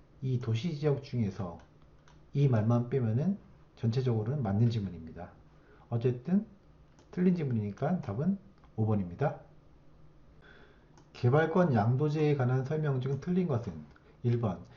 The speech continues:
개발 제한으로 인해 규제되는 보전 지역에서 발생하는 토지 소유자의 손실을 보전하기 위한 제도이다. 그렇죠? 이 번, 초기의 개발권 양도제는 도심지의 역사적 유물 등을 보전하기 위한 목적으로 실시되었다.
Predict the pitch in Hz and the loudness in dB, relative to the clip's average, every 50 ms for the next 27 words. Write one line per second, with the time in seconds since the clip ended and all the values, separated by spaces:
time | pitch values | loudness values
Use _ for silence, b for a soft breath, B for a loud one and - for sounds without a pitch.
0 | B B - - 120 120 135 160 165 165 156 147 151 147 143 143 135 135 131 143 | B B -6 0 0 2 4 4 2 2 0 2 2 2 4 4 2 2 4 4
1 | 139 120 101 101 120 127 127 - - 107 104 131 127 123 113 98 117 127 107 90 | 4 4 2 0 0 -2 -2 -4 -6 -2 0 0 2 2 0 0 0 0 -2 -2
2 | - B B B B B _ - 107 113 131 151 156 156 151 147 147 135 131 131 | -4 B B B B B _ -4 -2 0 2 2 2 2 2 2 2 2 2 0
3 | 139 127 117 101 98 - - 117 110 110 110 113 127 127 123 - - 175 - 185 | 0 0 -2 -2 -2 -4 -4 -4 -2 0 0 0 0 -2 -2 -4 -8 -6 -4 -4
4 | 175 - - 156 147 139 123 127 117 120 117 - 180 196 185 185 196 185 160 127 | -4 -4 -4 -2 -2 -2 -2 0 -2 -2 0 2 4 4 4 4 2 0 0 0
5 | 107 113 110 107 101 98 92 95 92 92 90 98 95 - 87 80 - - 87 90 | 0 0 0 0 -2 -4 -6 -8 -8 -8 -10 -10 -12 -12 -12 -14 -12 -12 -10 -8
6 | 104 110 113 113 - 107 104 123 185 180 - - - B B B B B B B | -6 -6 -6 -6 -4 -4 -2 -2 -4 -4 -8 -12 -20 B B B B B B B
7 | B B 120 123 117 110 104 92 90 90 B B B B B B - - 196 190 | B B -2 -2 0 0 -2 -4 -4 -10 B B B B B B -2 0 2 4
8 | 180 185 196 190 180 - 131 123 131 135 139 - 143 139 123 113 104 107 104 110 | 6 6 6 6 6 4 0 2 2 2 2 2 0 2 2 2 0 0 0 -2
9 | 104 107 104 131 147 127 95 - - B B B B B - 113 113 113 147 143 | -2 -2 -2 0 0 0 -2 -4 -8 B B B B B 0 0 0 2 2 0
10 | 143 131 135 139 139 127 104 95 - 135 123 127 127 120 104 107 107 117 117 117 | 0 2 4 4 4 4 4 0 -2 -2 -2 0 0 0 0 2 2 2 4 2
11 | 110 - 104 110 123 139 139 - 104 104 117 117 113 107 98 98 98 101 113 120 | 2 0 -2 -2 0 0 -2 -2 -2 0 2 2 2 0 -2 -2 -4 -2 -2 0
12 | 117 95 90 - - - 113 98 92 104 120 131 127 - 208 190 - - 190 - | -2 -2 -4 -8 -8 -6 -6 -6 -4 -4 -4 -4 -2 0 0 0 0 -2 -2 -2
13 | 104 90 - - - - 87 - | -4 -4 -6 -10 -12 -12 -12 -12